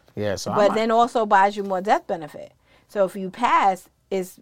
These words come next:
Speaker 2: way more than what you put in.
Speaker 1: Mm-hmm.
Speaker 2: It immediately increases that death benefit.
Speaker 1: Interesting.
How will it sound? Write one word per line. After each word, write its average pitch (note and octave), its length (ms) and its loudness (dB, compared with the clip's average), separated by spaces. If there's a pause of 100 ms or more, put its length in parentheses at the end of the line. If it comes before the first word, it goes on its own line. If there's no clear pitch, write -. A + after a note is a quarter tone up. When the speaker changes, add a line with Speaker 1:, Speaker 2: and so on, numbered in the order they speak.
Speaker 2:
way G#3 320 0
more G3+ 220 0
than F#3 160 -6
what F3+ 220 -6
you F#3 80 -12
put E3 200 -8
in. A3+ 280 -6 (280)
Speaker 1:
Mm-hmm. F#2 340 -12 (120)
Speaker 2:
It F3+ 240 -6
immediately F#3+ 1040 -6
increases F3 540 -12
that E3 180 -8
death F3+ 240 -8
benefit. - 460 -16 (960)
Speaker 1:
Interesting. F#2 520 -10